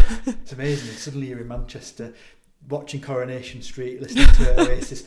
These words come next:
Speaker 2: wearing coats like this.
Speaker 1: Well, uh,
Speaker 2: The
Speaker 1: playing for
Speaker 2: fairy
Speaker 1: Man
Speaker 2: colours.
Speaker 1: City, uh, you can't really
Speaker 2: <laughs>
Speaker 1: ge-, get away from Oasis
Speaker 2: No.
Speaker 1: for a long time. So yeah, I heard a lot of, uh, Oasis. Uh, <laughs>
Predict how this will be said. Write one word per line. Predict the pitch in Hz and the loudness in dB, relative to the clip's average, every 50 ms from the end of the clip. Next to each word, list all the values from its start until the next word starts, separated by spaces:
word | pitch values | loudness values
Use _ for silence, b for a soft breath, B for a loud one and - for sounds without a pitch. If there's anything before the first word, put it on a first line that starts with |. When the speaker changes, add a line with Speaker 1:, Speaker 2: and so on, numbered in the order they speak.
| - - _ | -20 -16 _
Speaker 2:
wearing | 147 143 143 135 139 | -8 -8 -6 -8 -10
coats | - - 151 143 143 - - | -12 -12 -12 -12 -12 -12 -14
like | 131 127 131 | -16 -14 -14
this. | 139 135 131 131 - - - - - - _ | -12 -14 -14 -14 -16 -16 -16 -18 -18 -18 _
Speaker 1:
Well, | - 202 196 190 190 185 175 | -8 -4 -2 -2 0 0 -2
uh, | - - - | -2 -4 -8
Speaker 2:
The | - - - - 185 - | -8 -10 -12 -14 -16 -12
Speaker 1:
playing | - 233 226 226 | -8 -8 -8 -4
for | - | -4
Speaker 2:
fairy | 254 226 | -4 -2
Speaker 1:
Man | 226 226 | -2 -2
Speaker 2:
colours. | 240 - - | -2 -4 -4
Speaker 1:
City, | 247 226 226 226 226 226 220 208 | -6 -6 -6 -6 -6 -8 -8 -10
uh, | 208 | -10
you | 202 196 196 | -10 -12 -12
can't | 196 196 202 180 | -12 -12 -12 -10
really | 196 190 185 185 | -10 -10 -10 -10
Speaker 2:
<laughs> | 180 190 | -10 -10
Speaker 1:
ge-, | 185 180 180 180 175 | -8 -8 -8 -8 -8
get | 185 180 | -10 -10
away | 180 185 196 | -8 -8 -10
from | 196 202 202 185 | -10 -10 -12 -10
Oasis | 180 180 175 180 - - 208 202 | -8 -6 -6 -6 -6 -6 -6 -6
Speaker 2:
No. | 170 151 | -6 -2
Speaker 1:
for | - 254 214 | 0 2 2
a | 214 | 2
long | 214 220 254 | 2 2 0
time. | 240 - 220 254 277 | -2 -4 -6 -6 -8
So | 285 - 240 214 | -8 -8 -8 -6
yeah, | 214 214 214 214 220 233 | -6 -6 -6 -6 -8 -8
I | 220 | -8
heard | 208 220 208 | -8 -8 -6
a | 202 | -6
lot | 190 196 208 233 | -6 -6 -6 -6
of, | 233 208 | -8 -10
uh, | 214 180 196 190 175 | -10 -10 -10 -10 -10
Oasis. | 185 190 196 196 226 220 226 - - - - | -10 -10 -10 -8 -10 -12 -12 -14 -16 -14 -12
Uh, | 170 180 180 | -8 -6 -4
<laughs> | 262 277 285 - 277 - 330 392 359 277 | -4 4 6 8 8 8 6 4 -2 -6